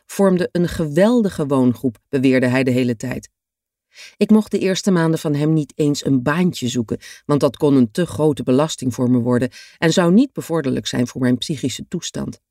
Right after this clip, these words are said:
Ik deed wat me werd gezegd. Hij gaf me op voor een taalkursus, waar ik in de schoolbanken zat met verschillende mensen van alle mogelijke nationaliteiten,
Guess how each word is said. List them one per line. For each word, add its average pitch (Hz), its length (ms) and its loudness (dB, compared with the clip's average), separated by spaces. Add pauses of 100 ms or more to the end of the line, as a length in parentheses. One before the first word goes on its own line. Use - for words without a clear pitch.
(720)
Ik 147 160 -6
deed 127 260 2
wat - 160 -6
me 123 100 0
werd 123 220 -2
gezegd. - 440 -8 (680)
Hij 156 120 -2
gaf 170 200 -4
me 170 80 0
op - 160 -6
voor 160 160 -6
een 139 140 0
taalkursus, 160 1040 -4
waar 151 180 0
ik 151 120 -8
in 156 80 0
de 143 80 0
schoolbanken 131 640 0
zat 143 200 -2
met 160 180 -2
verschillende 185 560 0
mensen 185 420 0
van - 480 -6
alle 254 240 2
mogelijke 190 600 2
nationaliteiten, 147 960 -4